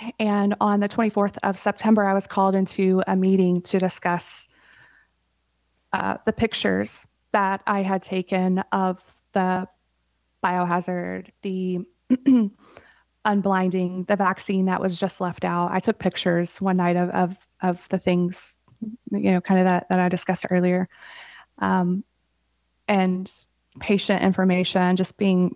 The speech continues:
posted on a whiteboard. I took these pictures and I took them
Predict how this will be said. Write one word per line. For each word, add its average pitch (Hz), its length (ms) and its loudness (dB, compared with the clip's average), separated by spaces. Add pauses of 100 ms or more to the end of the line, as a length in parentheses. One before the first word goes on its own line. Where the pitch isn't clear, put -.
posted 180 640 2
on 190 280 0
a 185 100 2
whiteboard. 180 680 -2
I 185 60 0
took - 260 -4
these 208 160 -2
pictures 202 440 0
and 196 80 4
I 185 80 4
took 302 240 -2
them 196 260 0